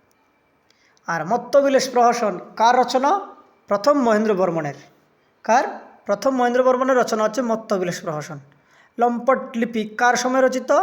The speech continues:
কনিষ্কের সময়। নাসিক প্রশস্তি কে রচনা করেন?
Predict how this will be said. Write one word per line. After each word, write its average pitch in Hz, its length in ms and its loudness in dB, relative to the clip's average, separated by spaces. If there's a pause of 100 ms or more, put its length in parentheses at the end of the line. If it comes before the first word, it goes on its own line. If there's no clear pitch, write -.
(280)
কনিষ্কের 208 500 -4
সময়। 147 340 -10 (880)
নাসিক 190 360 -2
প্রশস্তি 220 420 -4
কে 254 160 -4
রচনা 254 280 0
করেন? 240 300 0